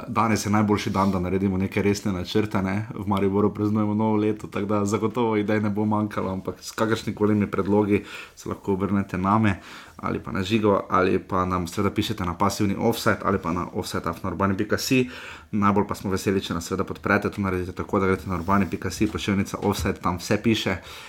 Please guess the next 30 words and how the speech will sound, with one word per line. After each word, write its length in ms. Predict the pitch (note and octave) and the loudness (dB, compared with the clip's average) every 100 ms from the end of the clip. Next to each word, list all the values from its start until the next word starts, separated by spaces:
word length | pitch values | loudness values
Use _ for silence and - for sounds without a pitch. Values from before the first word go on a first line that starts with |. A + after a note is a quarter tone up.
| - | -10
Veš, 120 | - B2 | 0 2
da 60 | |
sem 120 | B2 | 2
jaz 100 | A2+ | 2
tam 180 | B2 A#2+ | 2 2
nastavil, 380 | G#2+ - A2 G#2+ | 2 2 4 4
vse 160 | - G#2+ | 0 -2
to 160 | A2 | 2
vejo, 260 | A2 G2+ E2+ | 4 4 2
res 220 | F#2+ F#2 F2+ | -2 -2 0
veste 240 | G2 - | 0 -2
poslušalci, 440 | F#2+ - G2 G#2 | -8 -4 0 0
jaz 60 | G2+ | 0
sem 100 | A2 | 0
tam 100 | G#2+ | 2
nastavil 360 | G#2+ - G#2+ G#2+ | 2 4 4 4
tudi, 180 | A2 G2+ | 4 2
da 120 | F#2+ | 2
lahko 260 | G2+ - G#2 | 0 2 2
mesečno 540 | G2+ G#2 G#2+ G2 F2+ | 2 0 -4 -4 -4
doniraš, 560 | F#2 F#2+ F#2+ A2+ A2+ - | -4 -2 0 0 -2 -4
ne. 160 | D#2+ - _ _ _ _ _ _ - - - - - - | -6 -8 _ _ _ _ _ _ -14 -14 -18 -20 -20 -10
Imaš 180 | C3 A2+ | -4 -2
tudi 160 | - A2+ | 2 2
opcijo, 400 | G2+ G#2+ - F#2 | 2 0 0 2
mislim, 220 | F#2+ G2+ | 2 0
na 60 | F#2+ | 0
tisoč 280 | G2 F2+ | -2 0
evrov, 320 | F2 F#2 F#2 | 0 2 0
ne. 80 | F#2 | 2